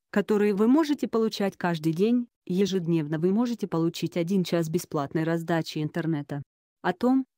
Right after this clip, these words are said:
как принять участие в акции, вы можете прочесть здесь.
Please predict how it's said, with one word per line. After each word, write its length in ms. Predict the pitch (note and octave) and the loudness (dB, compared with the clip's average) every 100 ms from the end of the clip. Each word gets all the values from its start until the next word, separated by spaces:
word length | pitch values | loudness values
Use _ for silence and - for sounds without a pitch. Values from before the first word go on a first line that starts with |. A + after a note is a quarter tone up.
| - | -4
как 200 | G3 - | -2 0
принять 380 | E3+ E3 D#3+ | 0 2 0
участие 500 | D#3+ - F3+ E3+ F#3 | -4 -4 -4 -4 -6
в 60 | E3 | -4
акции, 500 | C#3+ C3+ - C3+ C3 - _ | -4 -8 -10 -6 -6 -8 _
вы 140 | F#3+ | 2
можете 420 | A3+ D#4+ D4 - | 4 4 2 -2
прочесть 520 | - G#3+ - F3+ D#3 D3+ | -2 -4 0 0 0 -4
здесь. 360 | D3 C#3 - | -2 -2 -4